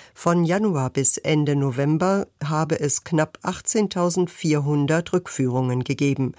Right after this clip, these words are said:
Das sind rund zwölf Prozent mehr als im gesamten Jahr zweitausenddreiundzwanzig. Die meisten Abschiebungen gab es demnach nach Georgien.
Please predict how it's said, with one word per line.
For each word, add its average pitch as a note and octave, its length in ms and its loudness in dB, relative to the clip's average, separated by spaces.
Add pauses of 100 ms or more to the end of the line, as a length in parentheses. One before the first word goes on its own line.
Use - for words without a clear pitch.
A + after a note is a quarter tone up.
(340)
Das - 200 -2
sind F3 340 2
rund B2 240 -2
zwölf C#3 340 -2
Prozent C#3+ 500 -2
mehr F3+ 360 2
als E3 260 0
im E3+ 220 0
gesamten F3 500 2
Jahr D#3+ 260 0
zweitausenddreiundzwanzig. C3+ 1600 -2 (680)
Die F#3 60 4
meisten G3+ 340 2
Abschiebungen G3+ 640 0
gab F3 220 -2
es F3+ 160 -2
demnach C#3+ 420 0
nach C#3 300 -2
Georgien. D3+ 800 0